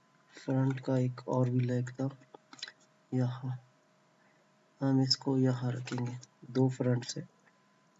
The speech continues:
एक ये है और अगला ये है।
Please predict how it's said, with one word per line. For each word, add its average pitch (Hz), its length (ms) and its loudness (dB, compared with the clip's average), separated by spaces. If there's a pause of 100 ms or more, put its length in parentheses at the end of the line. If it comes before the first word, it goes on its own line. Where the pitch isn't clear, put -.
(220)
एक 127 160 -2 (100)
ये 131 240 4
है 135 260 -2 (420)
और 123 120 -4 (140)
अगला 127 520 0 (1200)
ये 123 420 0
है। 123 360 -4